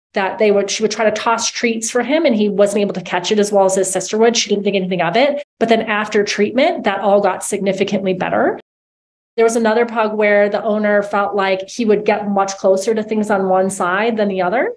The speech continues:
after I asked her, and that got much better after treatment. And then another one had been into the vet twice in the previous year for, like, scratching her eye. Well, I think she scratched her eye 'cause she bumped her eye 'cause she couldn't see, you know, as well.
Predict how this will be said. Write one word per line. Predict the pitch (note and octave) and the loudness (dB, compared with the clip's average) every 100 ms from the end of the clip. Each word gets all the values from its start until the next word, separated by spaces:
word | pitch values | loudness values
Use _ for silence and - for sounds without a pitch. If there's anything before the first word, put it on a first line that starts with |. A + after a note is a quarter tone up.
| _ _ | _ _
after | G3+ G3+ G#3+ | -4 -4 0
I | G#3 | 0
asked | F#3 F3+ G3+ - | 2 -2 -4 -2
her, | F4+ G#4 | -2 0
and | G3 G3 | 0 0
that | F#3 - | -2 -2
got | G#3 | -2
much | G3+ - | -4 -2
better | G3 G3 | 0 2
after | F#3+ F#3+ G3+ | 0 -4 -8
treatment. | - G3 - G#3 C#4 F#4+ - _ _ _ _ _ | -8 -10 -6 -4 -4 -6 -16 _ _ _ _ _
And | A3+ | 0
then | A3+ | 2
another | G#3+ A3+ F#4 | 2 2 2
one | D4+ G#3+ | 2 0
had | G#3 G#3 G3+ G3+ G3 F#3+ - _ - | -2 -4 -2 0 -2 -6 -14 _ -4
been | G#3 A3+ | 0 0
into | A3+ A3+ A3 | 0 -2 -2
the | G#3+ | -2
vet | G3+ F#3 G#3+ - | 0 -2 -4 -8
twice | - - C#4+ F#3 F#3 A3+ - - - _ | -6 0 2 2 -2 -6 -10 -14 -16 _
in | G#3+ | 0
the | G#3+ | 0
previous | - B3 G#3+ G#3 - | 0 -2 0 -2 -4
year | A#3 G#3 F#3 F#3+ | 0 2 2 2
for, | G3 G#3 G3+ G3 - _ | 0 0 0 -4 -14 _
like, | G#3 F#3+ - _ _ | -6 -6 -12 _ _
scratching | - A3+ A#3 B3 | -4 -2 -2 -4
her | G3 F#3 | -2 0
eye. | A#3 A#3 - G3+ | 2 0 -2 0
Well, | A3 | 0
I | |
think | B3 | 2
she | B3 | 0
scratched | - C#4 B3 - | 0 -2 -2 0
her | |
eye | A3 F#3+ | 0 0
'cause | G#3+ | -4
she | G#3 | -4
bumped | G3 G3 G3 | -2 -2 0
her | G3+ | 0
eye | G#3+ - | 0 -4
'cause | G#3+ | -6
she | - | -2
couldn't | G#3 E3+ | -2 -4
see, | - G3 - - | 2 2 0 -6
you | A3+ | 0
know, | G#3 F3+ F3 | 2 4 2
as | F3+ | 2
well. | E3+ - - | -2 -2 -8